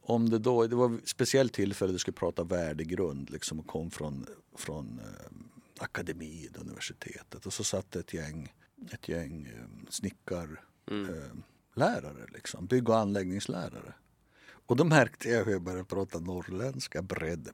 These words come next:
Speaker 1: på,
Speaker 2: Mm,
Speaker 1: vet du.
Speaker 2: ja.
Speaker 1: Det, det är ju viktigt, förstår ni, det här. Och, och jag, jag tryckte att jag har, själv är snickare, tryckte jag fram. Och liksom, jag ville visa
Speaker 2: Mm.
Speaker 1: andra sidor av
Speaker 2: Mm.
Speaker 1: mig själv.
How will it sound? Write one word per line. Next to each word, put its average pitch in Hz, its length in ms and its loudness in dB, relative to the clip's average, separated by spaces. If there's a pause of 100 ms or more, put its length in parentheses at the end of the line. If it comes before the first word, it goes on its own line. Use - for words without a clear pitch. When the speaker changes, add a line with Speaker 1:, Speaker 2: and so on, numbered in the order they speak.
Speaker 1:
på, - 200 -6
Speaker 2:
Mm, 95 200 2
Speaker 1:
vet 80 180 -8
du. - 100 -6
Speaker 2:
ja. 165 140 -2
Speaker 1:
Det, 95 160 0 (220)
det 107 80 4
är 113 40 8
ju 123 100 8
viktigt, 131 640 2 (120)
förstår 92 420 0
ni, 90 180 0
det 80 120 -2
här. 85 400 -4
Och, 80 180 -8 (320)
och 90 240 -2
jag, 90 300 0
jag 90 220 0
tryckte - 460 -4
att - 140 -6
jag 85 100 -2
har, 80 260 -4 (180)
själv 92 440 2
är 87 40 0
snickare, 85 640 -2
tryckte - 340 -4
jag 82 80 -6
fram. 80 460 -4
Och 82 80 -8
liksom, 78 220 -6
jag 98 60 -2
ville 104 200 2
visa 101 300 0
Speaker 2:
Mm. 104 120 0
Speaker 1:
andra 101 340 4
sidor 87 320 2
av 113 60 2
Speaker 2:
Mm. 101 100 0
Speaker 1:
mig 92 80 -4
själv. 87 200 -4